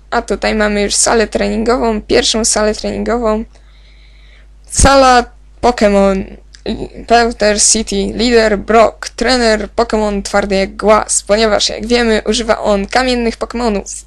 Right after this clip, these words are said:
i, no i właśnie, pora na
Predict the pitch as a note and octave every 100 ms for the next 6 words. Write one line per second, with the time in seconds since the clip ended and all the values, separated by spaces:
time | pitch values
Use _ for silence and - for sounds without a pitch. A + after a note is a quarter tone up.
0 | - G#3 G3 G3 G3+ G#3+ A#3+ - - -
1 | - - - - C#4 D4 D#4 D4 - G3+
2 | - - - - - - - - - -
3 | - - B3+ A#3+ A3+ G#3+ G#3+ G#3+ G#3+ G#3+